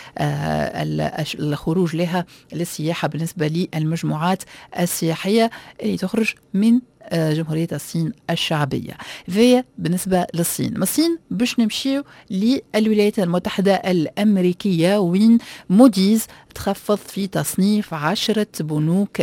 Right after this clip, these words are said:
أمريكية، عشرة بنوك بكلها صغيرة أو متوسطة الحجم،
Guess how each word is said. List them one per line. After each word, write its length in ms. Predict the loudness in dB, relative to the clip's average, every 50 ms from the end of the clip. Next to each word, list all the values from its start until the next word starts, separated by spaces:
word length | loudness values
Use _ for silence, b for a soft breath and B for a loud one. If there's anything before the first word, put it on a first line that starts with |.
| -4 -2 2
أمريكية، 680 | 2 4 4 4 4 2 0 0 0 2 2 4 2 0 B B B B B -6
عشرة 320 | -4 -4 -2 0 0 0 2
بنوك 580 | 2 2 2 4 4 4 4 2 2 2 0
بكلها 640 | 0 0 -2 -2 0 0 2 4 4 4 2 2 0
صغيرة 460 | -4 -6 -4 -2 2 4 4 4 4
أو 140 | 4 4 4
متوسطة 680 | 2 2 2 0 -2 -2 -2 -4 -6 -6 -6 -4 -2 -2
الحجم، 580 | -2 -2 -2 -4 -4 0 2 4 6 6 6